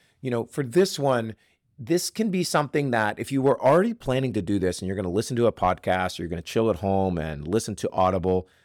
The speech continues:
then make it into a walk. It's, you know, zero downside here because not only are you getting to upgrade the mental side by, you know, taking in a helpful podcast, listening to a book you really, really enjoy, but you're getting in more movement. So we just continue to stack steps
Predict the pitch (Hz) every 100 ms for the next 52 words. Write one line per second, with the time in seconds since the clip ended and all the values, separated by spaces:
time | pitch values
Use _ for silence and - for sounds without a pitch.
0 | _ - 143 139 - 127 180 220 208 190
1 | 175 127 117 - - - _ 107 107 110
2 | - 123 95 90 107 101 165 202 143 120
3 | 113 90 92 92 98 131 135 123 110 101
4 | - - _ _ _ 110 143 214 240 180
5 | 135 123 135 139 127 123 123 107 98 92
6 | - _ - 113 - 110 98 85 92 113
7 | 135 117 - 90 87 104 143 _ _ 92
8 | 92 90 90 90 - _ - 87 85 -
9 | 113 101 95 90 95 - 85 101 92 -
10 | 90 87 90 - 98 - 95 95 80 90
11 | - 92 92 90 90 87 80 90 87 82
12 | - _ 135 131 - 127 135 107 147 160
13 | 139 135 120 143 104 - - 127 131 -
14 | - 160 - 165 190 120 - 101 110 -
15 | - 107 -